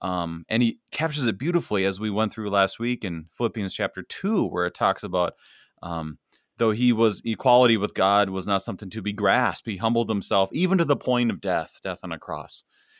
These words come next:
And so it, it, it points us to that reality. It's the foundation of everything that we're hearing today as he gets to the righteousness that we have in Christ. Last thoughts before we move on?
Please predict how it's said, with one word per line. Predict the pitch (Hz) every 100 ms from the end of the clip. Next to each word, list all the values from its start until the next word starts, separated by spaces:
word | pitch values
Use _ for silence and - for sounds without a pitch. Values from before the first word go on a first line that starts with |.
| _ -
And | 120
so | - 127
it, | 127 135
it, | 127 131
it | 127
points | - 175 208 202
us | 143
to | - 104
that | 107
reality. | 98 95 98 110 123
It's | 123 -
the | 110
foundation | - 123 117 110 120 147 185 - 120
of | 101
everything | 107 127 123 110
that | 101
we're | 101 98
hearing | 110 101 95 92 87 _ _ -
today | - 85 107 92 76 73 _ _ _
as | 92 90
he |
gets | 90 101 -
to | 95
the | 92
righteousness | 92 95 - - 95 -
that | 85
we | 82
have | 85 78 78 -
in | 78
Christ. | - - 73 - - - - -
Last | 123 151 -
thoughts | 139 170
before | 139 -
we | 135
move | 127 123
on? | 131 175